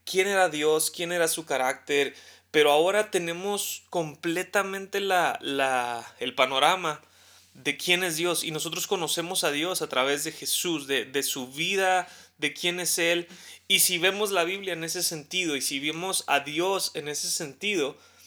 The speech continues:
Jesús siempre estuvo ahí para tenderle la mano al necesitado, para ayudar en medio del dolor.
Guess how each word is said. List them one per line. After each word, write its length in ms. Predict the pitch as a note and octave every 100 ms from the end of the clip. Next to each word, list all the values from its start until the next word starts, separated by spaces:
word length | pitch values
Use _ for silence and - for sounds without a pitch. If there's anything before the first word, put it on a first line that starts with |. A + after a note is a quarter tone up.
| - _
Jesús 380 | - D#3+ - F3+
siempre 360 | G#3+ G#3 G#3 G3
estuvo 300 | - F3+ E3
ahí 160 | D#3+
para 300 | D#3+ D3+ C3+
tenderle 380 | - C3 C3+ D#3
la 140 | D#3 C#3+
mano 340 | C3+ C#3+ D#3
al 100 | D#3
necesitado, 840 | D3+ D#3 - C3 - C3 C3+ C3
para 180 | C3+ B2
ayudar 440 | B2 B2 B2+ D3
en 120 | D#3 D3+
medio 240 | D3 D3
del 180 | D3 B2+
dolor. 440 | A#2 A#2+ C3 C3